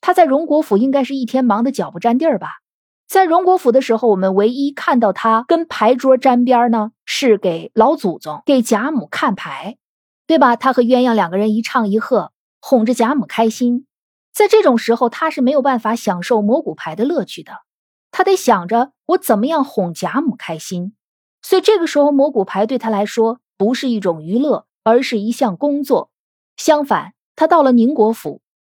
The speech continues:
却有尤氏和秦可卿陪着她，轻轻松松的，什么都不用想，为了玩儿而玩儿。这是《红楼梦》的第七回啊，尤氏刚刚亮相没多久吧，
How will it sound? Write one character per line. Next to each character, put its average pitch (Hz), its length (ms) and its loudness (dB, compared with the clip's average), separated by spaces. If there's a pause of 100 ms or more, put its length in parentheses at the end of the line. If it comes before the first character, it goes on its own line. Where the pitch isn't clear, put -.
(180)
却 370 260 2
有 202 380 2
尤 220 300 2
氏 - 360 -6 (140)
和 196 500 2
秦 - 280 -2
可 185 180 -4
卿 214 380 -4 (120)
陪 170 280 -6
着 208 160 0
她， 143 260 -10 (340)
轻 339 220 -4
轻 311 180 -4
松 285 220 -2
松 277 240 0
的， 175 200 -6 (200)
什 - 220 0
么 302 100 -2
都 302 100 0
不 254 120 -2
用 294 120 0
想， 156 300 -8 (160)
为 285 180 0
了 185 140 -2
玩 160 180 -6
儿 185 240 -8
而 160 160 -10
玩 147 140 -12
儿。 - 120 -16 (760)
这 359 140 0
是 320 120 -2
《红 254 140 2
楼 277 80 6
梦》 294 180 0
的 269 60 0
第 262 160 -2
七 277 260 -6
回 156 240 -10
啊， 147 80 -12 (600)
尤 233 260 4
氏 220 500 0
刚 294 140 4
刚 269 160 2
亮 269 180 2
相 226 220 0
没 202 140 -4
多 233 120 2
久 208 220 -4
吧， - 300 -16